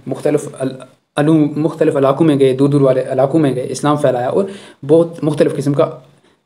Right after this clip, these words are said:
अलूम व फ़नून, ठीक है, इल्म और फ़न वगैरह के बारे में जानकारी दी लोगों को, ठीक है। शाह हमदान और इनके साथियों ने कश्मीर की तहजीब व तमद्दन, सकाफत, सनत व खरफत, दस्तकारी और रहन सहन को बड़ी हद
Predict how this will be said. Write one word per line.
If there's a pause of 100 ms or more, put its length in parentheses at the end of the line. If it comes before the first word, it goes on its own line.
(200)
अलूम
व
फ़नून,
ठीक
है,
इल्म (300)
और
फ़न
वगैरह (220)
के
बारे
में
जानकारी
दी
लोगों
को,
ठीक
है।
शाह
हमदान (280)
और
इनके
साथियों
ने
कश्मीर
की
तहजीब
व (260)
तमद्दन,
सकाफत,
सनत
व
खरफत, (800)
दस्तकारी
और
रहन
सहन
को
बड़ी
हद